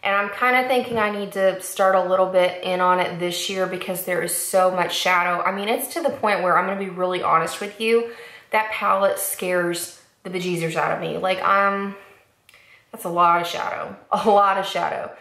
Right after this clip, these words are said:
And when I was looking at it last night next to my Stila in the Light palette, the shades that I'm kind of apprehensive about in Steel in the Light are Gilded Gold and Luster. Those are the two that I feel like I'm gonna hit my brick walls on.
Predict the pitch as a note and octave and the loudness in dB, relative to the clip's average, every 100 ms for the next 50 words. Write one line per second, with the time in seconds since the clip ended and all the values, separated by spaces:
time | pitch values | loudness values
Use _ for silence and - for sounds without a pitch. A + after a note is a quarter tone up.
0 | - - - G#3 A3 A#3 A3+ A3 B3+ C4+ | -20 -20 -6 -2 2 4 4 2 -2 -4
1 | C4+ C4+ A3 G3 F#3+ G3 G3 F#3 F3 F#3+ | 0 0 2 2 2 2 -2 -4 -2 -4
2 | - - F#3 F3+ - G3+ F#3+ F#3 F3 F3+ | -6 -4 -2 -2 -2 -4 2 2 2 -2
3 | F3 F3 E3+ - F3+ F3 E3+ E3 - - | 0 0 0 -2 0 2 4 2 0 -6
4 | - - F3 G3 - A#3 B3 B3 B3 G#3+ | -20 -18 -6 -4 0 2 2 2 0 0
5 | G#3 G#3+ F#3+ F#3 F3+ F3+ F#3 F3 F3 F3 | -2 0 2 2 2 0 -2 -6 -8 -2
6 | F3 - - - F3+ F3+ F3 E3 E3+ E3+ | -2 -2 -6 -8 -4 -2 0 0 0 0
7 | - E3+ E3+ E3+ - - - _ - E3+ | 2 4 4 0 -4 -16 -20 _ -14 0
8 | G3+ G3+ F#3+ F3+ F3+ F3+ F3 F3 E3+ E3 | 2 2 0 2 4 4 2 -2 0 0
9 | E3 - D#3 - - - F#3 F#3 F#3 F#3+ | -2 -4 -4 -4 -6 -8 0 2 2 -2
10 | F#3 - F#3 F3+ E3+ E3+ F3+ F3+ F3 F3 | -4 -4 0 2 2 0 2 2 2 -2
11 | E3 E3+ - E3 D#3+ E3 F#3 G3 G3 G3 | -4 -6 -6 -4 -2 -2 2 4 6 4
12 | G3 F#3+ F#3+ F#3+ | 4 4 4 2